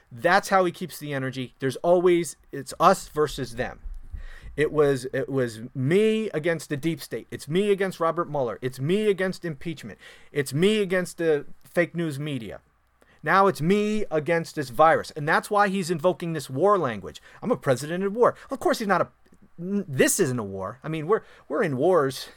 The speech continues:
to one degree or another, at least armed conflicts around the country. But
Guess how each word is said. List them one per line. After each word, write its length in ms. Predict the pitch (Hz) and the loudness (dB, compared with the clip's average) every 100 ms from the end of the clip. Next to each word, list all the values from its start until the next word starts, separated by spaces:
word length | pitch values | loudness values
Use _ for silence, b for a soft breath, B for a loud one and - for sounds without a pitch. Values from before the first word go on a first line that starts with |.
| - | -10
to 100 | 156 | -4
one 180 | 156 165 | -2 -2
degree 300 | 139 139 139 | -2 -4 -4
or 120 | 127 | -4
another, 400 | 123 135 135 127 b - | -4 -2 -2 -4 b -4
at 60 | |
least 220 | 156 175 160 | -2 0 2
armed 260 | 156 135 | 2 0
conflicts 580 | - 151 143 - 123 - | 0 0 0 -4 -8 -6
around 200 | 131 127 | -4 -4
the 80 | 110 | -6
country. 340 | 151 127 101 | -8 -8 -10
But 160 | 98 | -14